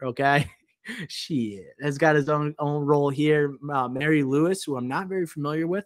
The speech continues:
might be, uh, a frequent, uh, Pixar collaborator. But I do wanna say, like, if these people weren't in the movie and it was, like, Buzz Lightyear on a solo adventure, it wouldn't have worked as well in terms of a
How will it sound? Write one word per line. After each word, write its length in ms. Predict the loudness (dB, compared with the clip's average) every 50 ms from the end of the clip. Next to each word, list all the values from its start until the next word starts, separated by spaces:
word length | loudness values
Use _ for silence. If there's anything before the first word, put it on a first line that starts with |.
| _ -4
might 260 | -2 -2 -2 -2 -2
be, 300 | -2 -2 0 0 0 -2 -2
uh, 220 | -4 -4 -4 -4 -6 -8 -6
a 160 | -6 -6 -6 -8 _ _
frequent, 480 | _ 0 0 0 2 0 0 0 -2 -6 _ _ _ _ _ _ _ _ _ -12
uh, 260 | -8 -8 -6 -8 -8 -10 _ _ _ _ _ _ _ -20 -20 -20 _ _ _ _ _ _ _ -4
Pixar 340 | -4 -4 0 2 2 2 2
collaborator. 680 | 2 -2 -2 0 0 2 2 2 2 4 4 2 0 -2 -6 -16 -14 -4
But 80 | -2 0
I 60 | 0
do 160 | 2 0 0
wanna 220 | 2 2 2 0 0
say, 300 | -2 0 2 2 4 4
like, 200 | 2 0 -2 -4 -8 _
if 180 | -8 -8 -6 -2
these 260 | 2 2 2 2 0 -4
people 720 | _ -4 -4 -4 -4 0 2 2 2 2 2 -2 -8 -10 _ _ _ _ _ _ _ -6
weren't 280 | -4 -2 -2 -2 -2
in 140 | -4 -4 -2
the 60 | -2
movie 420 | -2 -2 0 0 2 4 4 4 4
and 80 | 4
it 40 | 0
was, 140 | -4 -2 -2
like, 180 | -4 -4 0
Buzz 320 | 0 0 0 0 -2 -6 -8
Lightyear 360 | -6 -6 -4 -4 -4 -4 -4
on 100 | -4 -6
a 40 | -8
solo 400 | -8 -4 -2 0 0 2 2 0
adventure, 460 | -2 -2 -2 -2 -2 -2 -2 -4 -2
it 160 | 0 0 0
wouldn't 280 | 0 -2 -2 -2 -2 -4
have 140 | -4 -6 -4 -2
worked 300 | -2 -2 -2 -2 -4 -8
as 160 | -8 -6 -4
well 260 | -4 -2 -2 -2 -4
in 60 | -4
terms 280 | -4 -6 -6 -6 -6 -6
of 100 | -8 -8
a 60 | -10